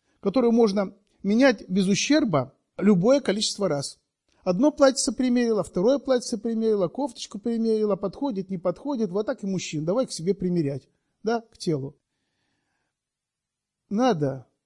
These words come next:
надо смотреть, подходит человек или не подходит,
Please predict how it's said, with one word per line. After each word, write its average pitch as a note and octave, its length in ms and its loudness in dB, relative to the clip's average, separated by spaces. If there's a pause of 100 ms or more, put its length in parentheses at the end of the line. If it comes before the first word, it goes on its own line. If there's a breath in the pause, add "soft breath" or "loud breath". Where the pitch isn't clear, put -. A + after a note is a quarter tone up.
(400)
надо D3+ 600 0
смотреть, F#3+ 680 -2 (120)
подходит A#3+ 560 2
человек C#3+ 420 -4
или F#3+ 120 -2
не A3 60 -2
подходит, C3+ 640 -8